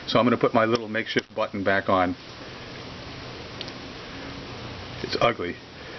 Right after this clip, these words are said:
and I'm gonna put it on with some, uh, a fresh coat of this. Silicone adhesive sticks to itself, so this will make a water seal. And until I get a new one, this will, this serves just fine. Okay, thank you.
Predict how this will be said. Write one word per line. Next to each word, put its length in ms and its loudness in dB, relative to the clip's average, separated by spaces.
and 140 6
I'm 80 6
gonna 140 4
put 160 6
it 40 4
on 140 8
with 120 6
some, 220 6
uh, 120 8
a 80 4
fresh 300 4
coat 200 6
of 80 4
this. 260 4
Silicone 520 8
adhesive 440 6
sticks 360 4
to 60 8
itself, 380 6
so 240 6
this 140 4
will 80 6
make 220 4
a 40 10
water 300 8
seal. 240 4
And 140 2
until 340 6
I 80 8
get 180 6
a 60 6
new 180 6
one, 220 8
this 160 6
will, 100 4
this 160 6
serves 300 4
just 280 4
fine. 300 0
Okay, 340 4
thank 200 4
you. 100 4